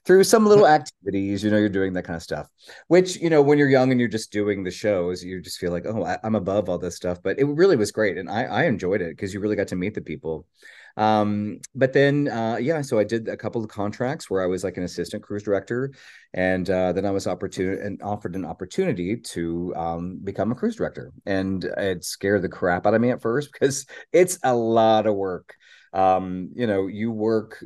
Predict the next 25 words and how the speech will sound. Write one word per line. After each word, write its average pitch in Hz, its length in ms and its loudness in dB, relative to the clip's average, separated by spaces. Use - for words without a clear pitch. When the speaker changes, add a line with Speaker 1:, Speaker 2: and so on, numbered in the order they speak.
Speaker 1:
um, 92 480 -4
basically 98 680 0
fourteen 117 360 0
to 95 40 -2
sixteen 95 340 -6
hours 87 280 -4
a 85 40 -14
day 87 220 -2
every 82 360 -8
single 82 260 -10
day. 76 360 -10
And, 87 360 0
you 98 120 -4
know, 87 280 -2
you're 92 280 -4
kind 95 260 -2
of 90 220 -2
the 95 100 -8
face 95 240 -2
of - 60 -10
the 95 80 -4
ship 98 240 -2
in 95 80 -6
terms 95 300 -6
of 92 180 -2